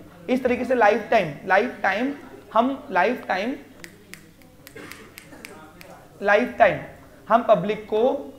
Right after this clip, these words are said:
कितने का capital collect करेंगे? अब दस लाख into सौ कितना होगा? दस करोड़।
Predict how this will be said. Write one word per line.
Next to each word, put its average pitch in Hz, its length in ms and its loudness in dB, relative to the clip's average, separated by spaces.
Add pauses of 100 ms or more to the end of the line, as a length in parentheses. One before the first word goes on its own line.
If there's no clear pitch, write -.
(440)
कितने 233 380 -6
का 254 140 2
capital 220 600 -4
collect 208 280 -2
करेंगे? 226 360 -6 (400)
अब 202 220 0
दस 220 240 6
लाख 233 240 4
into 233 520 -4 (1300)
सौ 196 200 8
कितना 156 280 0
होगा? 254 280 2 (760)
दस 226 160 2
करोड़। 240 260 8